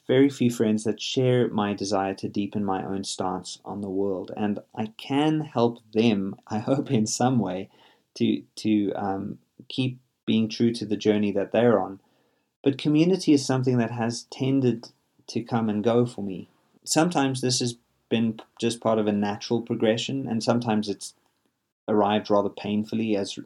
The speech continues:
the result of some kind of misunderstanding, because I, uh, often because I was teaching and saying things that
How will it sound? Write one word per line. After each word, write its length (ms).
the 160
result 400
of 80
some 180
kind 200
of 80
misunderstanding, 1040
because 260
I, 160
uh, 180
often 320
because 240
I 100
was 220
teaching 560
and 300
saying 400
things 300
that 160